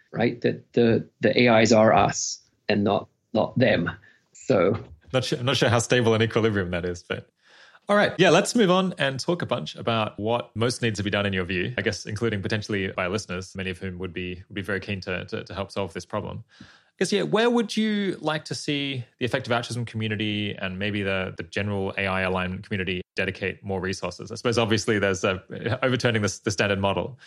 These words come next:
Speaker 2: Is there anything else that you think deserves a lot more attention?
Speaker 1: So I think within, within the A I community, that's the main, that's the main thing. And I, and I, you know, this is work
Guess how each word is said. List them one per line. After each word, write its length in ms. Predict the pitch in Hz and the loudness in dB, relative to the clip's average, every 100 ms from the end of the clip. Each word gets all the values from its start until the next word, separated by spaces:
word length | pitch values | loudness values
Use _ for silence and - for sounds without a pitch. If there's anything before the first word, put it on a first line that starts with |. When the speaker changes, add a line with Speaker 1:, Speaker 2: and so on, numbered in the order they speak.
| - | -6
Speaker 2:
Is 140 | 127 135 | -2 2
there 80 | |
anything 260 | 131 123 120 | 2 2 2
else 360 | 120 123 - - | 2 -2 -8 -10
that 100 | 117 | -6
you 60 | |
think 260 | 110 117 - | -4 -6 -4
deserves 340 | 104 107 104 | -4 -2 -2
a 40 | 110 | -4
lot 80 | |
more 100 | 104 | -4
attention? 320 | 101 110 143 175 _ _ _ _ | -4 -6 -8 -12 _ _ _ _
Speaker 1:
So 100 | - | 0
I 60 | 180 | 4
think 260 | 220 147 160 | 4 4 4
within, 500 | 170 214 196 - - | 6 8 6 4 0
within 340 | 147 160 214 196 | 4 6 8 6
the 140 | 165 | 6
A 160 | 156 147 | 6 6
I 100 | 156 | 4
community, 480 | 156 131 120 131 120 | 2 2 2 0 0
that's 380 | 123 123 - | 0 0 -4
the 120 | - 117 | -2 0
main, 480 | 110 110 107 104 - _ - | 0 0 0 -4 -8 _ -14
that's 160 | 120 | -6
the 60 | 131 | 0
main 220 | 110 110 | 0 2
thing. 260 | 139 107 120 | 2 2 2
And 120 | 123 | 2
I, 60 | 127 | 2
and 240 | 131 139 | 4 4
I, 140 | 131 160 | 4 4
you 100 | 139 | 4
know, 80 | |
this 160 | 120 185 | 6 6
is 140 | 175 | 6
work 400 | 127 143 151 151 | 6 6 6 2